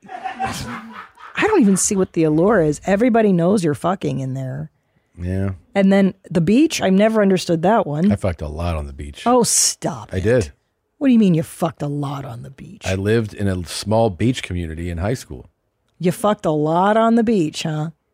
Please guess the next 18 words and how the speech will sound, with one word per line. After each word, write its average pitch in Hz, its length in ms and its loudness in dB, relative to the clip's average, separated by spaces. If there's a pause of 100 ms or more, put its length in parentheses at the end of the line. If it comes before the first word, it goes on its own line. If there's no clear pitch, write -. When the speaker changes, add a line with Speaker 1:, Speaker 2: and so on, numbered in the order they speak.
(260)
Speaker 2:
I 110 120 0
fucked, 117 260 0
I - 80 -2
want 127 140 4
me 120 80 2
to 104 40 0
say 113 200 0
it 95 80 -2
slower. 127 360 0 (120)
I 127 360 2
<laughs> - 360 -12
fucked 127 340 0 (380)
a 117 100 2
lot 113 420 2 (680)
on 120 500 2 (240)
the 117 80 0
beach. 117 400 0
Speaker 1:
Like, 214 220 2